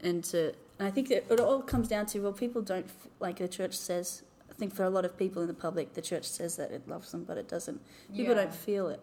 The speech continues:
Speaker 2: Yeah.
Speaker 1: And unless you actually can hear and feel and see love, you don't, it's kind of just empty words.
Speaker 2: Like, yeah, it's, yeah.
Speaker 1: But, uh, I think Pope Francis is doing a really great job of, of bringing that, the local church that I've experienced to that sort of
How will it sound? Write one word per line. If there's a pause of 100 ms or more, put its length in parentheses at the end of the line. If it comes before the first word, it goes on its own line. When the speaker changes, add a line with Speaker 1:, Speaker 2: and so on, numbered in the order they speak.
(160)
Speaker 2:
Yeah.
Speaker 1:
And
unless
you
actually (880)
can
hear
and
feel
and
see
love,
you
don't, (200)
it's
kind
of
just
empty
words.
Speaker 2:
Like,
yeah,
it's, (120)
yeah.
Speaker 1:
But,
uh,
I
think
Pope
Francis
is
doing
a
really (500)
great
job
of, (600)
of
bringing
that, (100)
the
local
church
that
I've
experienced
to
that
sort
of